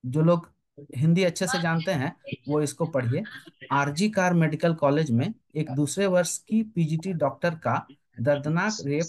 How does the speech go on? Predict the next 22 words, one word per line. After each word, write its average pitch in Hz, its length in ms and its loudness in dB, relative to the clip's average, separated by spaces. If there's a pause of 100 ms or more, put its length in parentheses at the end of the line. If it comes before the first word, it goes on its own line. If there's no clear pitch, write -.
(100)
और 147 180 0
हत्या 170 340 0
हो 135 220 -2
गई। 110 260 -4 (340)
ये 180 100 0
देखिए, 190 260 -2
यहाँ 202 300 -2
पे 214 200 -2 (120)
gender, 180 540 2
लिंग 190 220 2
निर्णय 196 320 -2
से 190 140 -6 (340)
एरर 135 220 4
है, 90 60 -8 (140)
यहाँ 156 260 0
का 170 160 2
लिखा 202 300 -2
और 151 180 0
यहाँ 135 180 2
हो 123 140 -2
गई 143 200 -2
लिखा। 156 300 -4